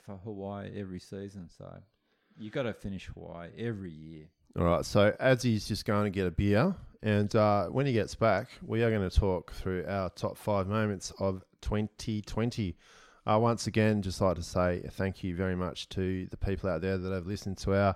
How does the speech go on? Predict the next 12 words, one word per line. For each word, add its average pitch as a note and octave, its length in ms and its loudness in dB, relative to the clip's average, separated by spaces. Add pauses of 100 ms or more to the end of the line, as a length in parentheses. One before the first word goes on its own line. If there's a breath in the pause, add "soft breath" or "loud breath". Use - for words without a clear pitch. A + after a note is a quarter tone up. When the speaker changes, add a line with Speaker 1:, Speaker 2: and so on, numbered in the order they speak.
(500 loud breath)
Speaker 2:
little A2+ 180 2
potty C3 380 4
that C3+ 140 2
we A2+ 120 2
started A#2+ 340 4
this A#2 220 0
year. D3 160 2
It's A#2 140 -4
been A2 240 2
amazing F#2+ 500 0
to, F#2+ 320 -2 (640 soft breath)
um, G2 460 -2